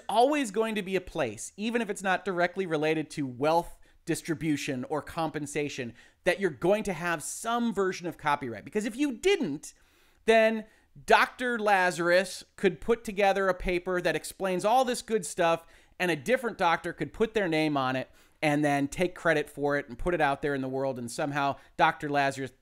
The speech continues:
doesn't get that job that he really wants. He doesn't get to explore the Alpha Quadrant or where have you. And you might say, "Rick, that's plagiarism." I would say, "Yep,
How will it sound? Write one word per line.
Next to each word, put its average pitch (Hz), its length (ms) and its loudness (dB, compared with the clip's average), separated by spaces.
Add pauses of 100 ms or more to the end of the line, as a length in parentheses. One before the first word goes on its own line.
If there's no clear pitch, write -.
doesn't 156 320 2
get 139 180 -4
that 135 220 0
job 120 360 -6
that 120 100 -8
he 120 120 -8
really 117 200 -6
wants. 113 240 -12
He 147 60 -8
doesn't 147 180 0
get 139 120 -6
to 143 60 -4
explore 135 420 -4
the 113 100 -8
Alpha 113 300 -6
Quadrant 107 500 -8 (280)
or 147 180 4
where 127 200 -2
have 120 340 -4
you. 104 120 -14
And - 380 -12
you 262 40 0
might 233 140 2
say, 185 100 2
"Rick, 247 220 2
that's 190 240 0
plagiarism." 135 720 -6 (240)
I 139 40 -4
would 135 100 -4
say, 143 80 -2
"Yep, 220 240 0